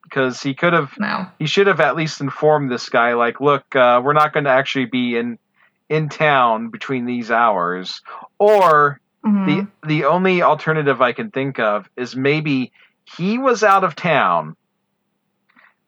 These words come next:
Speaker 1: and,
Speaker 2: Yeah.
Speaker 1: uh, so she took the opportunity to, I don't know, visit her mother or something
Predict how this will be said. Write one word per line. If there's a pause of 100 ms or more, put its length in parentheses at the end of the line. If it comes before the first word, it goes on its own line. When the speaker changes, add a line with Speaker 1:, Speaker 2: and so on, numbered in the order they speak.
(140)
Speaker 1:
and, (560)
Speaker 2:
Yeah.
Speaker 1:
uh, (580)
so
she
took
the
opportunity
to,
I
don't
know,
visit
her
mother
or
something